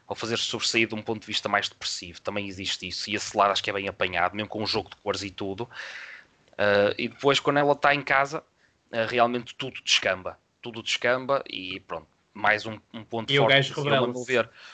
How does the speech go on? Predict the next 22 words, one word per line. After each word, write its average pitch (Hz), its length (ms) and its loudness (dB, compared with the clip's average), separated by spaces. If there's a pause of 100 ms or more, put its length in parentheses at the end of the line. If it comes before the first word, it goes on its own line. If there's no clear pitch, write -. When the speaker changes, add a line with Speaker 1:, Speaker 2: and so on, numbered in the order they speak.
(360)
Speaker 1:
Também, 143 440 6
aí 131 40 0
está, 127 320 4
outro, 127 280 -4
outro 123 180 -10
traço 131 240 0
de - 60 -14
personalidade 123 580 -4
bastante 127 580 -10 (200)
complicado, 135 760 -2 (120)
ah, 127 160 -6
por - 220 -18
parte 123 280 0
do 127 60 -16
Sean, 120 240 -4 (120)
não 87 120 -14
é? 95 100 -14 (140)
Ah, 80 220 -18 (360)
Speaker 2:
Sim. - 340 -4
Speaker 1:
agora - 200 -2 (360)
Speaker 2:
Eu 151 180 0
queria, 151 440 0